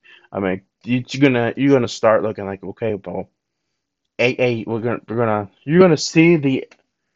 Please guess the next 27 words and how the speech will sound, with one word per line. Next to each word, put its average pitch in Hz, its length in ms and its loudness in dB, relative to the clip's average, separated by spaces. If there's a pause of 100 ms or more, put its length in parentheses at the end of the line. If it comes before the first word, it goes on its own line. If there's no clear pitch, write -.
(220)
absolute 143 1000 -2 (1120)
true 151 280 -2
colors 143 520 4
of 113 300 -4
A 131 340 0
A 127 40 -2
U 123 320 0
people 135 460 -2
come 117 240 -4
out 113 260 0
whenever 104 480 -2 (480)
this - 160 -10
event 98 240 -8
takes - 280 -10
off. 95 240 -4 (200)
I 107 100 -4
get, 107 160 0
I, - 260 -6
I, 113 240 -2
that's - 280 -2
my 110 100 0
two 113 160 -8
cents, 98 380 -10
but 92 120 -8
that's 107 200 -2
another 95 220 -8
whole 104 300 -2